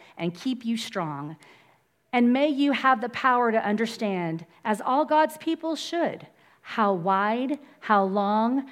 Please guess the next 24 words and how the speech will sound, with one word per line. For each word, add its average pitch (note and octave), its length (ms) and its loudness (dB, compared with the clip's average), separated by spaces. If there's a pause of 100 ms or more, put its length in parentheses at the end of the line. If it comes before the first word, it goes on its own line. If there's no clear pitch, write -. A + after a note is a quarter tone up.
(160)
how G3 260 2
high, A#3 440 2
and A3 200 -4
how G#3+ 240 2
deep A3 460 -4
is G3 180 -2
his F#3+ 220 -4
love. D3+ 340 -4 (640)
May A#3 180 2
you B3 200 2
experience D4 880 -2
the G#3 120 -2
love F#3+ 260 2
of A#3+ 120 -2
Christ, D#3+ 580 -6 (280)
though A#3+ 120 0
it B3 80 4
is A#3+ 160 -4
too F#4+ 260 0
great C4 280 0
to - 140 -6
f-, - 280 -12
understand A3 560 -2
fully. D#3+ 460 -6